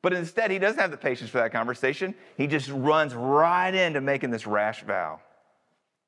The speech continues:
But then Peter makes a vow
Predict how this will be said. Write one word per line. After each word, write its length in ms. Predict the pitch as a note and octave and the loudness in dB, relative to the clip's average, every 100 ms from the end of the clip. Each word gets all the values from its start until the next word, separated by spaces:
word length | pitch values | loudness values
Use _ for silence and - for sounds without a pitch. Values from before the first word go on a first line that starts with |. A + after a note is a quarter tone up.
| _ _ _ _ _ _ _ _ _ _ _ _ _ _ _ _ _ _ _ _ _ _ _ - | _ _ _ _ _ _ _ _ _ _ _ _ _ _ _ _ _ _ _ _ _ _ _ -14
But 80 | G2 | -12
then 100 | - | -6
Peter 240 | B2 G#2+ | -2 0
makes 240 | G#2 G#2 | 0 -2
a 80 | G2+ | -2
vow 440 | F2+ G2+ G#2+ F#2 | 2 4 4 2